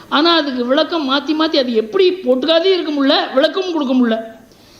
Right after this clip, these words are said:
ஸ்டாலின் வந்து அவர் மூன்று விளக்கம் கொடுத்தார், ஆ, மஞ்சள் துண்டுக்கு. ஸ்டாலின் மூணு மாதமாக திராவிட மாடல் ஆட்சிக்கு விளக்கம் கொடுத்து கொண்டிருக்கிறார். அதான் உங்களுக்கு சொல்ல போறேன். திராவிட மாடல் ஆட்சி என்றால் அறிய,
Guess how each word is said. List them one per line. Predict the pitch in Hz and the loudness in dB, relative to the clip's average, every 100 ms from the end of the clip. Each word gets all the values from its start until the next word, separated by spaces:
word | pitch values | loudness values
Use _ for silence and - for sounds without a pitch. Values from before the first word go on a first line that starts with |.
| - | -18
ஸ்டாலின் | - - 302 392 403 339 | -12 -2 0 2 0 -2
வந்து | 269 247 262 185 156 - - _ _ - | -4 -6 -4 -6 -8 -16 -20 _ _ -6
அவர் | 202 220 214 | 0 0 0
மூன்று | 226 269 320 349 370 339 320 302 285 | 0 0 2 2 2 2 2 0 0
விளக்கம் | 262 294 339 294 | -2 -2 -2 -4
கொடுத்தார், | 254 - 269 254 214 185 180 - - | -6 -4 -2 -2 -4 -8 -14 -14 -8
ஆ, | 185 175 175 170 175 - - | -6 -6 -6 -8 -12 -20 -8
மஞ்சள் | 202 226 240 | -4 0 0
துண்டுக்கு. | 233 185 175 190 240 - - - - | 0 -6 -4 -2 -2 -4 -20 -20 -16
ஸ்டாலின் | - 277 320 370 392 277 233 | -4 0 2 0 0 -4 -2
மூணு | 285 392 415 415 | 2 2 2 2
மாதமாக | 330 311 359 339 330 311 415 | 2 2 2 0 2 2 0
திராவிட | 262 277 330 349 | 2 2 2 0
மாடல் | 330 302 294 277 | 0 2 2 2
ஆட்சிக்கு | 277 269 311 - | 0 -2 -4 -2
விளக்கம் | 320 269 254 254 208 | -2 -2 -4 -8 -8
கொடுத்து | 214 208 | -10 -10
கொண்டிருக்கிறார். | 226 202 190 202 262 | -10 -8 -6 -2 0
அதான் | 214 226 | 0 0
உங்களுக்கு | 240 202 180 | 0 -2 -2
சொல்ல | 185 196 | -2 -2
போறேன். | 170 - - - - - - - - - - 330 233 | -4 -10 -20 -20 -20 -20 -20 -20 -20 -20 -20 -16 -4
திராவிட | 311 269 359 392 381 | 2 4 4 2 0
மாடல் | 349 339 330 | 2 2 2
ஆட்சி | 285 294 - 311 | 0 -2 0 0
என்றால் | 262 247 285 302 | 0 -2 0 0
அறிய, | 240 240 226 226 330 | -2 -2 -2 -2 -6